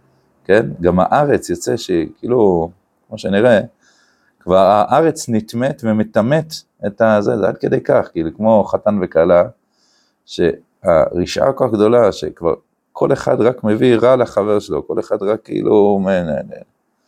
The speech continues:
מחטיא את החבר שלו, וגורם לשני רק להוציא את הדברים הכי רעים שבו, לפעמים, לא עלינו, צריך, אה, לפרק את הבית, לא עלינו. מה זה?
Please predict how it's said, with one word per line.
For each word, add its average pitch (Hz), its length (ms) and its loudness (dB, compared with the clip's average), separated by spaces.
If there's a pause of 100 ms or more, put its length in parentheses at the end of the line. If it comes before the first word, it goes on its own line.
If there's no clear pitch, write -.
(500)
מחטיא - 280 0
את 139 80 0
החבר 104 340 2
שלו, 85 380 0
וגורם 98 420 2
לשני 107 920 0
רק - 260 -6
להוציא 107 640 -2
את - 60 -10
הדברים 107 400 0
הכי 123 200 -2
רעים 120 280 2
שבו, 131 380 -2 (440)
לפעמים, 98 520 -4 (240)
לא 98 160 4
עלינו, 110 300 2
צריך, 101 320 -6
אה, - 200 -2
לפרק 110 360 -8
את - 40 -6
הבית, 123 440 -4
לא - 120 2
עלינו. 107 320 -2 (1040)
מה 98 140 2
זה? 135 180 4